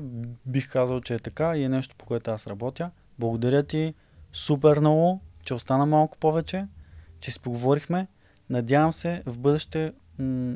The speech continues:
ще поканя пак, пак да направим един разговор. За мен беше страхотно приятно и полезно. Надявам се за хората, които са слушали също. А, всеки, който все още слуша, линкове ще има къде да намерите Ивайло, ако още не сте го намерили.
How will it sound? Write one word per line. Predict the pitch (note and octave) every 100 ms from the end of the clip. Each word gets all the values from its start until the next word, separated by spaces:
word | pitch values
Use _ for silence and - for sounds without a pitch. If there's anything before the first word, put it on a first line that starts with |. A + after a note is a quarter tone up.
| -
ще | -
поканя | A#2+ - C3+ A#2+
пак, | B2 C#3 - _ _ - -
пак | C3
да | A#2+
направим | A2+ G#2 A2
един | G2+ G#2+
разговор. | G2+ A2 A#2+ D3 - _ _
За | A#2 C3
мен | C3
беше | B2+ B2
страхотно | - - - A#2+ - A#2 -
приятно | - A2+ A2 A2+
и |
полезно. | G#2 G#2+ G#2 A#2 D3+ F#3 - - -
Надявам | A#2 A2+ C3 C3+
се | B2
за | B2+
хората, | C3 C3 -
които | - B2
са | A2+
слушали | - B2 - B2+ B2+
също. | - C#3 - E3 - - - - - -
А, | A#2+ A#2+ A#2 A#2
всеки, | - C#3 C3+
който | - C3+ C3+ B2+ -
все | -
още | B2+ B2 -
слуша, | - C#3+ D3 D#3+ D#3+ D#3+ - - - -
линкове | B2+ C#3+ - C#3 C#3+
ще | C#3 -
има | C3 B2
къде | A#2+
да | B2
намерите | B2+ B2 B2 B2 A#2
Ивайло, | A2 A2+ A2+ A2
ако | G#2+ A2
още | - -
не | G2+
сте | -
го | G2+
намерили. | G#2+ A#2 C3+ D3+